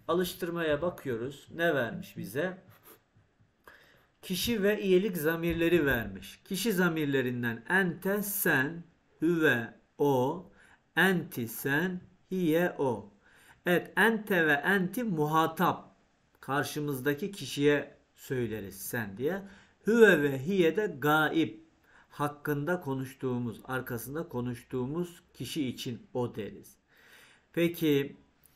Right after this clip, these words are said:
eee, arkadaşlar, ente müzekker için bir erkeğe sen diyeceksek ente deriz, bir bayana sen diyeceksek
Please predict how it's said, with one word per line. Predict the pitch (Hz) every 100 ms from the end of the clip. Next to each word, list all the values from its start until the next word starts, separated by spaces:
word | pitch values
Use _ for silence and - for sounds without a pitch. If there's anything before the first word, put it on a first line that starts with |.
| - _ _ -
eee, | 120 117 117 120 120 120 117 - _ _ _ _ -
arkadaşlar, | 143 139 156 147 - 131 - -
ente | 185 190 185 202 220 220
müzekker | 120 123 156 151 - 180
için | 127 - 113 98
bir | 139
erkeğe | 143 135 131 - 156 147 131 - _
sen | - - 156 143
diyeceksek | 123 113 123 - 113 - 117
ente | 131 143 165 147
deriz, | 151 175 175 117
bir | 139 165 131
bayana | 135 131 143 180
sen | 180 131 120
diyeceksek | 110 110 107 - 185